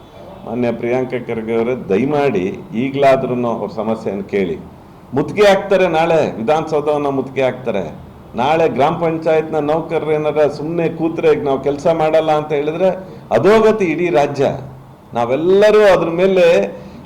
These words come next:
ಆ ಗ್ರಾಮ ಪಂಚಾಯತಿನ ನೌಕರರ ಮೇಲೆ ನಾವೆಲ್ಲರೂ ಅವಲಂಬಿತರಾಗಿದ್ದೀವಿ. ಹಾಗಾಗಿ ದಯಮಾಡಿ ಪ್ರಿಯಾಂಕ ಖರ್ಗೆ ಅವರೇ, ಈಗ್ಲಾದ್ರೂನು ಒಂದ್ ದೊಡ್ಡ ಮನ್ಸು ಮಾಡಿ ಅವ್ರ ಜೊತೆ ಮಾತಾಡಿ ಫಸ್ಟ್.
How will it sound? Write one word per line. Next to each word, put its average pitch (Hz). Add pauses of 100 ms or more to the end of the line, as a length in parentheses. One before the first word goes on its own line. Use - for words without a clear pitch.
ಆ 120
ಗ್ರಾಮ 131
ಪಂಚಾಯತಿನ 160
ನೌಕರರ 160
ಮೇಲೆ 151
ನಾವೆಲ್ಲರೂ 143
ಅವಲಂಬಿತರಾಗಿದ್ದೀವಿ. 127
ಹಾಗಾಗಿ 73
ದಯಮಾಡಿ 170
ಪ್ರಿಯಾಂಕ 131 (160)
ಖರ್ಗೆ 110
ಅವರೇ, 98 (400)
ಈಗ್ಲಾದ್ರೂನು 160 (760)
ಒಂದ್ 110
ದೊಡ್ಡ 127
ಮನ್ಸು 147
ಮಾಡಿ 143
ಅವ್ರ 117
ಜೊತೆ 127
ಮಾತಾಡಿ 156
ಫಸ್ಟ್. 113